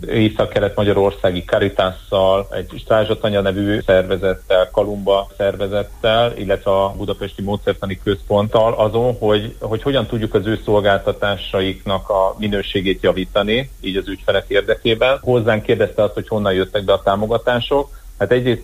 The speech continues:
nekünk szerencsére van egy nemzetközi hálózatunk, és onnan nagyon gyorsan elkezdtek érkezni adományok,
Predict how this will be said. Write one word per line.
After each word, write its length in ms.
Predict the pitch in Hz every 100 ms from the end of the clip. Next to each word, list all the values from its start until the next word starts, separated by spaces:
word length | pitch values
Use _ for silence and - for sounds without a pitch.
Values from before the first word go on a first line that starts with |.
| -
nekünk 360 | 127 113 - 117
szerencsére 500 | 127 117 101 - 110
van 140 | 107 107
egy 100 | 101
nemzetközi 540 | 104 101 - 101 98
hálózatunk, 720 | 98 95 101 104 110 127 113
és 140 | 107 113
onnan 200 | 104 104
nagyon 280 | 117 101
gyorsan 600 | 95 92 92 - 90 90 - - - -
elkezdtek 500 | 98 - 107 104 -
érkezni 460 | 101 - 98 92
adományok, 680 | 95 98 101 107 120 127